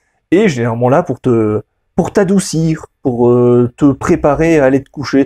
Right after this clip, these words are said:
C'est un petit peu, euh, les comptines pour bébés ou les, les petites berceuses, tu vois. Mais pour les adultes, cette fois. Enfin, les adultes ou pour les ados, selon, euh, le type de, de série que tu regardes. Bref,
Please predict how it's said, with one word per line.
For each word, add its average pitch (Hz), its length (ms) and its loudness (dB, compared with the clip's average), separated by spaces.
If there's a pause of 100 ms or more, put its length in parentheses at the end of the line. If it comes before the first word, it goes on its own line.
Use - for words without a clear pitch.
(160)
C'est - 100 -4
un 175 60 0
petit 180 140 -6
peu, 247 180 2
euh, 127 440 0 (500)
les 123 420 -2
comptines 175 360 -2
pour 143 120 -2
bébés 139 300 2
ou 156 100 2
les, 123 320 2
les 123 140 0
petites 135 240 -4
berceuses, 147 440 0
tu 117 120 -8
vois. 120 260 0 (520)
Mais 170 120 0
pour 175 160 0
les 170 160 2
adultes, 135 480 -2
cette 123 160 -6
fois. - 180 -6
Enfin, 117 240 -6 (140)
les - 60 -20
adultes 147 340 -4
ou 123 80 -4
pour 113 160 -2
les 104 160 -2
ados, 143 300 0
selon, 110 400 0
euh, 101 100 0
le 104 140 -2
type 120 240 -10
de, 90 420 -2 (680)
de 90 100 -4
série 123 340 0
que 123 80 0
tu 120 140 -2
regardes. 120 280 -2
Bref, 104 220 -8